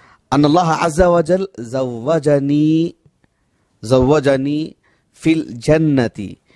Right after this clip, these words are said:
کہ کیا تمہیں اس بات کا یعنی احساس ہے، شعور ہے، یعنی تمہیں اس کا علم ہے تمہیں اس بات کا کہ اللہ سبحانہ و تعالیٰ جنت میں میری شادی کرے گا؟ کس سے؟ کہا کہ آسیہ بنت مزاحم، آسیہ بنت مزاحم سے میری شادی کرے گا۔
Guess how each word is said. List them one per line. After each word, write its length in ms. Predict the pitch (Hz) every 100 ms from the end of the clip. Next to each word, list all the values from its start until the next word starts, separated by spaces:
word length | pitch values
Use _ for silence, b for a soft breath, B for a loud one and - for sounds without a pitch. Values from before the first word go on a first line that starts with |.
| _
کہ 80 | 131
کیا 140 | 127 139
تمہیں 180 | 156
اس 60 | 139
بات 180 | 135 147
کا 100 | 196
یعنی 140 | 180 -
احساس 400 | 123 113 147 170
ہے، 80 | 165
شعور 340 | - 135 175
ہے، 120 | 160
یعنی 160 | 180 160
تمہیں 120 | 160
اس 100 | 160
کا 100 | 160
علم 240 | - 180
ہے 100 | 175
تمہیں 180 | 196 226
اس 80 | 202
بات 220 | 185 170
کا 140 | 127 120 b b b
کہ 100 | -
اللہ 220 | 139 139 147 131
سبحانہ 280 | 117 - 127
و 80 | 117
تعالیٰ 220 | - 123 101
جنت 320 | 113 123 -
میں 80 | 131
میری 240 | 113 113
شادی 320 | - 101 120
کرے 260 | 113 101 101
گا؟ 80 | 98
کس 340 | - 165 -
سے؟ 160 | 175 185 b b b
کہا 280 | 110 110 120
کہ 280 | - 131 156 b b -
آسیہ 420 | 113 117 - 120
بنت 260 | 101 101
مزاحم، 600 | 104 101 101 98 - 95 98 - _ _ _ b b
آسیہ 300 | - 120 127
بنت 200 | 117 110
مزاحم 380 | 107 104 98 139
سے 120 | 139
میری 160 | 117 107
شادی 280 | 98 92
کرے 240 | 92 87 85
گا۔ 140 | -